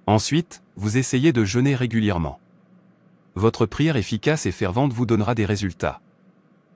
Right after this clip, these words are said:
Nous changeons les choses par la prière fervente. Faites le pas de la foi dans le lieu de prière. La prière guérira votre destin. Lisez et citez la parole de Dieu tout au long de votre vie et assurez-vous de vous oindre d'huile.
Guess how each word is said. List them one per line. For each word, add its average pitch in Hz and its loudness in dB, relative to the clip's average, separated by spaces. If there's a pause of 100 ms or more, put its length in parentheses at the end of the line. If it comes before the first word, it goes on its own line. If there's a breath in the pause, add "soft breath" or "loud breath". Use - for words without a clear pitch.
(200)
Nous 104 2
changeons 139 0
les 123 2
choses 147 -2
par 113 -4
la 104 0
prière 117 -4
fervente. 82 -6 (920)
Faites - 0
le 110 4
pas 175 2
de 135 2
la 95 2
foi 160 2
dans 131 2
le 113 4
lieu 107 2
de 117 2
prière. 90 -6 (960)
La 98 4
prière 151 0
guérira 117 0
votre 110 0
destin. 87 -2 (1000)
Lisez 127 4
et 127 2
citez 131 0
la 104 2
parole 123 0
de 98 2
Dieu 101 0
tout 156 -2
au 156 4
long 135 2
de 110 2
votre 95 0
vie 113 0
et 90 2
assurez-vous 104 0
de 113 2
vous 104 -2
oindre 107 0
d'huile. 80 -8